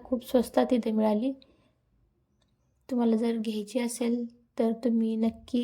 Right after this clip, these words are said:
लिंक किंवा पीपी टाईप करून पाठवा, तुम्हाला लिंक भेटून जाईल. आणि व्हिडिओ शेअर करण्यामागचं कारण हेच की क्वालिटी खूप छान आहे आणि कमी पैशात भेटते. म्हणलं चला तुमच्यासोबत पण हा व्हिडिओ शेअर करावा, जेणेकरून जर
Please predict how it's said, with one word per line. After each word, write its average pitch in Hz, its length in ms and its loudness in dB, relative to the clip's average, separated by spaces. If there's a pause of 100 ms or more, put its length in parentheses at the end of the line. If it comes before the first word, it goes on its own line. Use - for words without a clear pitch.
(260)
लिंक 233 320 0 (140)
किंवा 226 240 -2
पीपी 226 380 -6 (100)
टाईप 226 240 -4
करून 226 240 0
पाठवा, 233 380 -2 (540)
तुम्हाला 226 260 0
लिंक 226 320 -2
भेटून 226 380 2
जाईल. 247 240 4 (1600)
आणि 233 260 6
व्हिडिओ 247 360 6
शेअर 254 320 6
करण्यामागचं 240 560 2
कारण 233 280 4
हेच 240 180 2
की 226 200 -4
क्वालिटी 233 380 4
खूप 233 260 0
छान 226 160 6
आहे 233 100 6
आणि 233 260 6 (120)
कमी 240 220 6
पैशात 240 400 4 (100)
भेटते. 226 400 0 (440)
म्हणलं 226 180 4
चला 226 300 4
तुमच्यासोबत 220 680 2
पण 220 140 4
हा 214 140 2
व्हिडिओ 220 300 4
शेअर 214 220 0
करावा, 233 280 2
जेणेकरून 220 500 2
जर 220 100 2